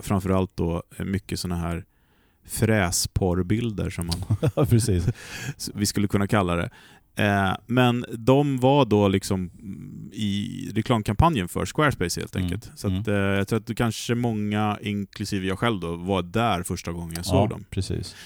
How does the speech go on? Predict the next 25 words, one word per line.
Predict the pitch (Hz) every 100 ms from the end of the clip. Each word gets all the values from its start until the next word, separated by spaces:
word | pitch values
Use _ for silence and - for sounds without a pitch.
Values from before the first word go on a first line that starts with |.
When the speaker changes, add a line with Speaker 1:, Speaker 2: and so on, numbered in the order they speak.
| -
Speaker 1:
Men | 117 139 - -
jag | 135 208 202
är | 151
lite | 139
Speaker 2:
Mm. | 95
Speaker 1:
sugen | 127 139
på | 156
en |
sak | 120 92 -
att | -
Speaker 2:
Ja, |
Speaker 1:
fråga. | 120 117 95 -
Speaker 2:
ja. | - 135 202 - - - _ -
Speaker 1:
Nu | 123
tar | 120 120
tjuren | 123 110
vid | 107
hornen. | 127 110 90 - _ _ - -
Hur | - 165 190 147
tyckte | - 117 - 104
du | 95 92
att | 90
den | 92
såg | 87 92
ut | 87 87